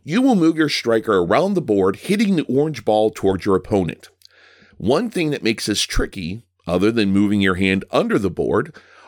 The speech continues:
are the six biscuits, little white magnets on top. If at any time you get three of these biscuits on your striker,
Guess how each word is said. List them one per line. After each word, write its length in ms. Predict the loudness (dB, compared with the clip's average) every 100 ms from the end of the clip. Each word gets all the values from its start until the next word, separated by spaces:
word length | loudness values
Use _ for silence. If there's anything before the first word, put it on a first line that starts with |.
| _
are 220 | 0 2 2
the 120 | -2
six 400 | -2 -2 -2 -6
biscuits, 760 | -2 -2 0 -4 -8 -8 -10 -12 _ -10
little 300 | -4 0 2
white 240 | 0 -2
magnets 520 | -8 -6 -4 -6 -8 -4
on 180 | -2 -2
top. 380 | -2 -4 -4 -14 _ _ _ _ -20 -20 -16 0
If 180 | 0 0 -2
at 180 | -4 -2
any 280 | -6 -4 -4
time 420 | -2 0 0 -2
you 180 | 0 0
get 300 | 0 -4 -4 -16
three 480 | -4 0 0 0 -6 -12 _ _ -4
of 200 | -4 -2
these 200 | -2 -2
biscuits 500 | -2 -2 -2 -4 -4 -2
on 180 | -2
your 100 | -2
striker, 600 | -4 -2 0 0 -2 -2